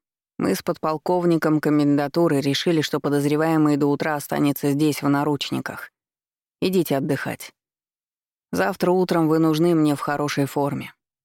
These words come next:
«Пойдем пообедаем», — предложил Соломон Лусии с видом побитой собаки, и она не смогла отказаться.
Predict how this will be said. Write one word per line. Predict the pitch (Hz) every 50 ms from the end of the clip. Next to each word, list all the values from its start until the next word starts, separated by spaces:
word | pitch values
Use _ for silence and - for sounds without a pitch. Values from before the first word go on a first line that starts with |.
| _ _ _ _ _ _ _ _ _ _ _ _ _ _ _ _ _ _ _ _
«Пойдем | - 160 151 147 139 156 160 165 156
пообедаем», — | 147 151 147 147 147 147 156 165 156 147 143 139 147 151 151 - _ _ _ _
предложил | - - 165 156 156 151 147 147 160 160 151
Соломон | - - 151 147 147 156 160 156 151
Лусии | 147 147 147 147 - - - 175 151 139
с | - -
видом | 160 160 156 147 143
побитой | 151 147 147 156 147 - 151 143
собаки, | - - 156 151 147 147 135 135 - - - - - _ _ _ _ _ _ _ _ _ -
и | 185
она | 180 180 175 170
не | 165 160 151
смогла | - 180 170 170 165 160 143 139
отказаться. | - - 147 139 135 139 131 - - - -